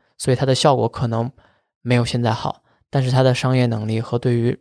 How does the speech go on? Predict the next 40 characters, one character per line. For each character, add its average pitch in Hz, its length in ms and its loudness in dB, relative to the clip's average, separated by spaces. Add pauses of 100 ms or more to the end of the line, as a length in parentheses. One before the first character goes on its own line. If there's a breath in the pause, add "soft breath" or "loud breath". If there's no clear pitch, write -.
内 170 140 4
容 135 160 4
创 165 200 2
作 131 140 2
的 113 80 2
能 110 180 -2
力 110 160 -6 (420 soft breath)
是 - 160 -6
基 - 140 -4
本 113 160 0
相 110 240 -6
当 110 100 -6 (120)
的。 - 80 -18 (180 loud breath)
所 135 160 0
以 135 140 2 (260 loud breath)
如 147 120 2
果 185 120 4
整 143 220 2
体 180 100 2
来 120 160 2
看 131 180 0
这 131 80 2
个 131 60 4
能 117 160 2
力 117 60 2
的 117 80 4
话， 120 100 4
我 117 160 0
觉 120 140 0
得 120 100 2
还 117 140 -2
是 139 100 -2
分 135 220 0
两 123 180 -2
部 127 120 -4
分， 117 200 -6
一 117 60 -4
部 143 160 0
分 139 180 2
是 127 240 2